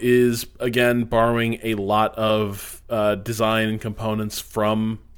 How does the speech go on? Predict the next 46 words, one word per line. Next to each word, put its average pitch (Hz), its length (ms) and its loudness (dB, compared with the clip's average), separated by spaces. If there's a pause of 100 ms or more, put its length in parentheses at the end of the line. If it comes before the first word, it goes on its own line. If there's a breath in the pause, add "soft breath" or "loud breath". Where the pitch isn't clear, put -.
uh, 101 300 0
the 95 100 -8
senior 107 360 -4
team. 139 440 -4 (380 loud breath)
Uh, 104 240 2
by, 113 360 2 (640)
by, 127 340 2
like, 117 240 -2
requirement, 160 720 0
there 117 120 2
are 110 40 0
some 120 260 -2
things 123 180 -2
they 117 80 0
have 110 140 -2
to 120 60 -6
develop 104 300 0
themselves, 110 520 0
but 98 140 -14
nevertheless, 101 680 -4 (360 loud breath)
this 120 420 0
is 117 400 0
a 110 180 0
hand-me-down 104 720 -4
Red 90 220 -4
Bull 85 320 -10 (140)
in 98 260 -4
a 95 160 -4
lot 92 240 -2
of 92 100 -6
ways. 104 480 -4 (460 loud breath)
Um, 110 500 0 (540)
and 123 480 2
it 127 180 2
is 120 140 2
also 120 320 0
being 117 300 2
used 113 340 0
as 107 320 -2
a 104 100 -6
test 107 380 -6
bed 107 300 2
for 107 260 -2
that 107 320 0
Honda 113 400 -4
engine. 104 340 -4